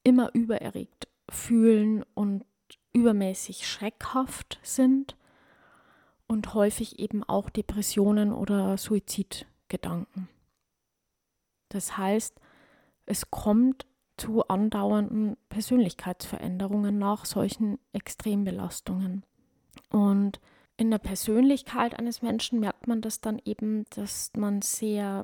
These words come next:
misstrauisch der Welt gegenüber ist, man sich oft auch sozial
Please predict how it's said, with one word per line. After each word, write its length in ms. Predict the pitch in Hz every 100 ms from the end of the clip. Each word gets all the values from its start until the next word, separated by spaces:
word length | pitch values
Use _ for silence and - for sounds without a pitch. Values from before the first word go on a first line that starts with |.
| -
misstrauisch 1000 | 240 254 - 226 220 226 226 220 - - -
der 140 | 220 202
Welt 280 | 202 220
gegenüber 580 | - 214 220 214 214 196
ist, 400 | - 214 - - _ -
man 220 | 208 208
sich 220 | 208 -
oft 240 | 202 -
auch 160 | 196 202
sozial 800 | - 208 - 202 - 214 220